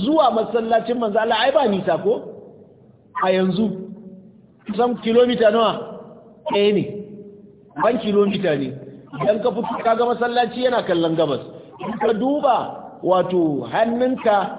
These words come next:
na hagu ka tsaya ta nan ko za ka gan shi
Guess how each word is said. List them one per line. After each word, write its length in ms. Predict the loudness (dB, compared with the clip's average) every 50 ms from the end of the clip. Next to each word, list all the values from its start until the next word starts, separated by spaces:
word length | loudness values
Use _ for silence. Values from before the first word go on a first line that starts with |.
| -14 -16 -18 -20 -20 -20 -12 -6
na 160 | -2 -2 0
hagu 520 | 2 2 2 2 2 -2 -2 -2 -4 -8 -12 -16 -18 -18 -16 -4 -2
ka 100 | -2 0
tsaya 280 | 0 2 2 2 2 2
ta 100 | 2 2
nan 260 | 2 2 0 -2 -2 2
ko 140 | 4 4 4 4 2 -6 -8 -10 -14 -14 -16 -18 -20 -12 -2 0
za 180 | 2 2 2
ka 100 | 0 0
gan 180 | 0 0 0 0
shi 120 | -2 -4